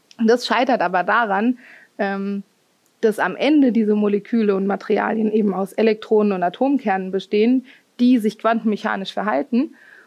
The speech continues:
Und diese Quantenphysik ist nur ganz schwer eben auf konventionellen Computern zu simulieren, weil wir da genau dieses Problem der exponentiellen Skalierung haben.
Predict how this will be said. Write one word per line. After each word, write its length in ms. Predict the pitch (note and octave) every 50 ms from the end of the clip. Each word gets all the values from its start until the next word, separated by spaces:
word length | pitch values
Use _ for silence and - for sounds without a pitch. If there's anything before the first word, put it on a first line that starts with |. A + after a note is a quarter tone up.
| _ _ _
Und 140 | - A#3 A#3
diese 260 | B3 B3+ G#3+ A#3 A3
Quantenphysik 880 | - - A#3 C#4 C4+ - - B3 A#3+ A#3+ A#3+ - A3 G#3 B3 C4+ B3+
ist 260 | - - A3 G#3+ - -
nur 200 | A3 A3 G#3 -
ganz 280 | A3+ A3+ C4 C4 - -
schwer 340 | - G#3+ A3+ A3+ A#3 A3+ -
eben 220 | - A3 G3 G#3+
auf 280 | - - G3+ G3 - -
konventionellen 640 | - G#3+ G3 G3 F#3 F#3+ F3+ F#3+ F3+ F#3 F3+ F3+ F3
Computern 460 | - F3+ F3 - F#3+ F3 F#3 E3+ E3+
zu 120 | - F3+
simulieren, 500 | E3+ F3+ F3 F3 E3+ E3+ F3 F3 F3+ -
weil 160 | - E3+ F3
wir 100 | E3+ F3
da 160 | F3 F3+ F3+ F3+
genau 300 | F3 F3+ F3+ F#3 G3 G3+
dieses 320 | F#3 F#3+ F3 F#3 F3 -
Problem 400 | - - F3 F3+ F#3 F#3 F#3 F3+
der 100 | F3+ E3
exponentiellen 720 | F3 - - - - F3+ F3 F3 F3 - F#3 F3+ F3 F3
Skalierung 540 | F3 - - F3 F3 F3 F3 E3+ F3 F3+ F#3
haben. 200 | F3+ E3+ D#3+ -